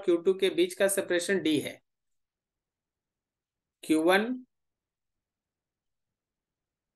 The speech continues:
और क्यू टू के बीच का सेपरेशन ये डी है। तो आप जब यहाँ पे आर लिखते हैं तो क्या इस आर के लिए आप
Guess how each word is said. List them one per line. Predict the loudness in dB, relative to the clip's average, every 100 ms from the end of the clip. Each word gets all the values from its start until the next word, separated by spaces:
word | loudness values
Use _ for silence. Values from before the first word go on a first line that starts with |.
| -2
और | -2 0 2
क्यू | 4
टू | 4 4
के | 6
बीच | 4 4
का | 4 4
सेपरेशन | 2 0 0 0 2
ये | 2 2
डी | 2 0
है। | -4 -12 _ _ _ _ _ _ _ _ _ _ _ -6
तो | -2 2
आप | 2 0 2
जब | 2 4 4 6 6 6 4 2 4 4
यहाँ | 4 2 -2 -2 -8 0
पे | 4 6 6 6 4 0 -4 _
आर | -2 4 4 2
लिखते | -4 -6 -6 -4 -2
हैं | -2 -2 -2
तो | -6
क्या | 2 4 6
इस | 4 0 2
आर | 6 6 6 2
के | 0 0
लिए | -2 -2 0 0 0 0 2
आप | 4 2 0